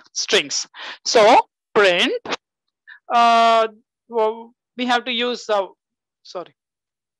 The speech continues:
brackets here. So L I S T, the name of the list, and within square brackets,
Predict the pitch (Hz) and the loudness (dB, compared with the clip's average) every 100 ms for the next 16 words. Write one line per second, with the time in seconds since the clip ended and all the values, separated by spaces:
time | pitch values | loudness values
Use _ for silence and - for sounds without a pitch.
0 | _ _ _ _ _ 190 190 196 208 - | _ _ _ _ _ -2 0 0 -4 -4
1 | 185 247 440 _ - _ _ _ _ _ | -4 -4 -4 _ -20 _ _ _ _ _
2 | _ _ - - 247 233 240 226 _ _ | _ _ -20 -6 -2 0 -2 -4 _ _
3 | 226 208 220 226 240 214 190 - - 254 | -6 -4 -2 -2 -2 -2 -4 -6 -8 -8
4 | 392 - 214 208 208 196 - 175 220 392 | -10 -8 -6 -4 -4 -6 -6 -6 -4 -4
5 | - _ _ _ _ 190 180 175 226 392 | -10 _ _ _ _ -6 -4 -4 -6 -8
6 | - _ _ _ _ 180 254 - 311 320 | -14 _ _ _ _ -6 -6 -4 -4 -4
7 | 339 294 - - 214 220 233 190 190 170 | -8 -14 -12 -4 -2 0 -2 -4 -6 -6
8 | - 175 247 359 - | -8 -4 -4 -6 -14